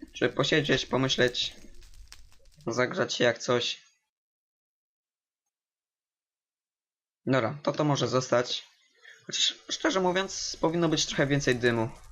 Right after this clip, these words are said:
z tego wychodzić, bo, yy, no jak wiecie, drew-, yy, dymu jak się pali węgla jest naprawdę dużo, więc myślę sobie, że powinno być więcej tego, no ale cóż ja mogę poradzić?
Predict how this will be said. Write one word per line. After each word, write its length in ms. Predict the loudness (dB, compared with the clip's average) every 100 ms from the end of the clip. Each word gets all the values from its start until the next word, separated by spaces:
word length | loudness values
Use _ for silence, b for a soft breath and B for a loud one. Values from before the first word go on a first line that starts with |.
| -20 -20 -20 _ _ -14
z 140 | -4
tego 460 | 0 4 6 4 2
wychodzić, 500 | 2 4 4 0 -2
bo, 340 | 2 4 2 -6 _ _ _ _ -20 -18 -2
yy, 300 | 2 4 4
no 120 | 2
jak 140 | 0 2
wiecie, 360 | 2 4 2
drew-, 460 | 2 0 0 0 0
yy, 380 | 2 2 0 -4 B B B -16
dymu 480 | -2 0 2 2
jak 180 | 2 2
się 140 | -2 0
pali 440 | 2 4 2 0 -6 -20 _ _ _ -4
węgla 420 | 0 0 0 -2
jest 200 | -2 -2
naprawdę 320 | -2 0 0
dużo, 540 | 2 4 4 6 2 0 _ _ _ _
więc 280 | -4 -4 -4
myślę 520 | -2 0 4 4 2 -4 _ _ _
sobie, 380 | -6 -2 2 2
że 100 | 2
powinno 280 | 0 0 0
być 160 | -2 -2
więcej 320 | -2 -4 -4
tego, 240 | -2 -2
no 140 | 0 2
ale 300 | 2 0 -6 _ _ _ _ _ _ _ _
cóż 240 | -8 -2
ja 60 | 0
mogę 220 | 0 0
poradzić? 600 | 2 2 2 -2 -10 -12